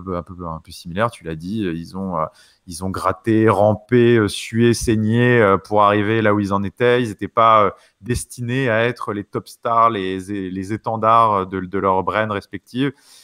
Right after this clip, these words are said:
Euh, mais, euh, mais à quel prix, à quel prix, euh,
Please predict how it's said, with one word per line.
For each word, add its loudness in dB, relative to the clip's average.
Euh, 0
mais, 4
euh, 4
mais 0
à 2
quel -4
prix, -6
à 2
quel -8
prix, -4
euh, 0